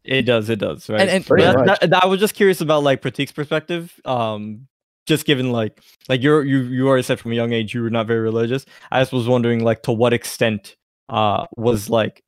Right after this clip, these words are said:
Speaker 1: Hinduism sort of, like, taught to you, or, uh, to, to, or how was it taught to you?
Speaker 3: Yeah, it
Speaker 2: And
Speaker 3: was basically through my parents. I would go to, like, Dur-, Durga Pujas, and then I would,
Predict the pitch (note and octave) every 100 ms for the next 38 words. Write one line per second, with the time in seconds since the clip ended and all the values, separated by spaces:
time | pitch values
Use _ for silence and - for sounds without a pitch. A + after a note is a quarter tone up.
0 | - C#3 C3 A#2+ A2 A2 G#2 A#2+ A2 G2+
1 | A2 G#2+ _ _ _ - - - A2 G#2
2 | A2+ A#2+ G#2 - C3 A#2 G#2+ B2 A#2 G2+
3 | - _ _ C3 - C3 C#3+ A#2+ A#2 G#2
4 | - G2 - G#2 F#2+ - _ _ _ _
5 | _ - C#3+ D#3+ G#3+ B3 A3+ F3+ D3+ C3+
6 | A#2+ B2 B2 B2+ - - C#3 C#3+ D3 D#3+
7 | D#3 C#3 C3 C3+ D3+ C#3+ C#3 C#3 C3+ C3
8 | B2 B2 A#2+ A#2+ A#2+ A#2+ A2+ B2 B2 B2